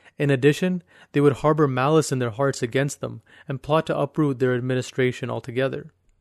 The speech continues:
The fourth cause for conflict, in my view,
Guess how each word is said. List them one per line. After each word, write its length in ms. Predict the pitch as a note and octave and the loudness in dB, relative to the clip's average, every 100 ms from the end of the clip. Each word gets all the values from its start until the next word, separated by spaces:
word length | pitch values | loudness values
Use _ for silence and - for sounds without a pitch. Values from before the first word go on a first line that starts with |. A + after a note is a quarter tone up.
| _ _ _ _ _ _ _ _ _ _ _ _ _ _ _ _ _ _ _ _ _ _ | _ _ _ _ _ _ _ _ _ _ _ _ _ _ _ _ _ _ _ _ _ _
The 100 | D3 | -10
fourth 320 | C#3 E3+ G3+ - | -4 0 0 -2
cause 240 | C#3 B2+ | -4 -4
for 120 | - | -6
conflict, 640 | - B2 A2+ - A#2 - - - | -12 -10 -10 -8 -10 -10 -20 -12
in 180 | C3 B2 | -8 -4
my 220 | B2 C#3 | -2 -4
view, 320 | A#2+ A2+ A#2 | -4 -12 -14